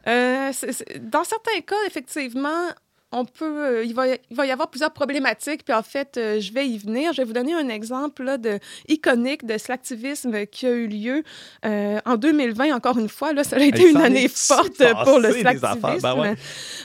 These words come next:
Speaker 1: Donc, euh, c'est ça, il y a eu la mort de George, George Floyd, pour vous re-, remettre en contexte,
Speaker 2: Mhm.
Speaker 1: là, c'est un Afro-Américain qui est décédé, euh, sous le genou d'un policier qui est resté appuyé, euh, dessus pendant huit minutes.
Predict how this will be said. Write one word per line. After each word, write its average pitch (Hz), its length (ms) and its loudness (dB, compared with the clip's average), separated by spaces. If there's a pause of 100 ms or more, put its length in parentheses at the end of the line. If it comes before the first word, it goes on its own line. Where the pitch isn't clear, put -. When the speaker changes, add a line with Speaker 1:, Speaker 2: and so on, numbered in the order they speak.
Speaker 1:
Donc, 240 480 -2
euh, 226 320 2
c'est 269 120 -6
ça, 370 120 -2
il 320 60 2
y 320 40 2
a - 20 4
eu - 20 4
la 277 100 6
mort 302 140 0
de 294 160 2
George, 269 280 0 (120)
George 262 520 -2
Floyd, 269 520 0
pour 226 160 -8
vous 226 200 -6
re-, 208 420 -4
remettre 233 280 -6
en 240 40 -8
contexte, 240 500 -6
Speaker 2:
Mhm. 277 60 -6
Speaker 1:
là, 285 60 -4
c'est 240 220 -6
un 214 260 -4
Afro-Américain 226 760 -4
qui 247 100 -8
est - 20 -8
décédé, 220 680 -6
euh, 202 60 -4
sous - 180 -8
le 214 120 -2
genou 220 240 0
d'un 233 100 -2
policier 233 600 -6
qui 190 440 -8
est 190 80 -6
resté 220 320 -8
appuyé, 220 580 -8
euh, 185 60 -6
dessus 196 260 -8
pendant 208 300 -6
huit 202 240 -8
minutes. 233 300 -4